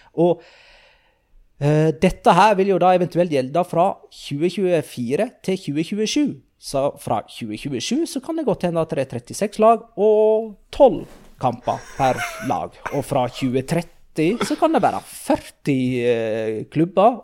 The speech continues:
og femten kamper per. Sant? Man kan bare utvide, eh, nett som man vil. Det har ingen strukturelle betydninger. Og det føles som det er i den retningen det går, da.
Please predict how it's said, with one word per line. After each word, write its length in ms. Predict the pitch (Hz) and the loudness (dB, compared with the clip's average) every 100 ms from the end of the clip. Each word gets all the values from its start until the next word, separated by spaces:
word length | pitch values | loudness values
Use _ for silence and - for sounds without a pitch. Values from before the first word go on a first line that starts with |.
| 208 | -2
og 320 | 247 277 269 | 0 0 -6
femten 800 | - - 233 247 - - 294 294 | -12 0 0 0 -4 -8 -6 -6
kamper 560 | - 143 - - - | -4 -4 -4 -8 -8
per. 220 | - - - - _ | -8 -12 -12 -20 _
Sant? 320 | _ 180 220 254 | _ -4 -2 0
Man 140 | 262 | -2
kan 160 | 262 247 | 0 2
bare 180 | 233 208 | 4 4
utvide, 440 | 214 214 190 160 | 0 0 2 4
eh, 520 | 135 127 127 131 117 147 - | 4 2 0 -2 -6 -10 -8
nett 260 | 208 320 - | -4 -4 -4
som 160 | 196 | -6
man 140 | 175 165 | -2 0
vil. 200 | 180 170 | 0 0
Det 120 | 156 | 0
har 220 | 151 175 | 2 2
ingen 300 | 139 151 165 - - | 2 -2 -4 -6 -16
strukturelle 1080 | - - 160 - 147 156 175 165 - 85 - _ _ | -8 -4 -4 -2 2 4 2 0 -6 -8 -10 _ _
betydninger. 600 | 127 156 151 127 - - _ _ _ _ _ _ _ _ _ _ _ _ _ _ _ _ _ _ _ _ _ _ _ _ _ | -8 -4 -4 -6 -12 -14 _ _ _ _ _ _ _ _ _ _ _ _ _ _ _ _ _ _ _ _ _ _ _ _ _
Og 180 | 151 165 | 6 8
det 440 | 160 156 170 147 139 | 8 8 6 8 6
føles 260 | 127 127 | 6 2
som 140 | - 127 | 0 0
det 140 | - | -2
er 140 | - 123 | 0 0
i 40 | 123 | 2
den 160 | 175 | 2
retningen 540 | 120 - - 170 156 170 | 4 4 6 6 6 6
det 160 | 196 | 6
går, 220 | 196 277 | 8 10
da. 100 | 294 | 10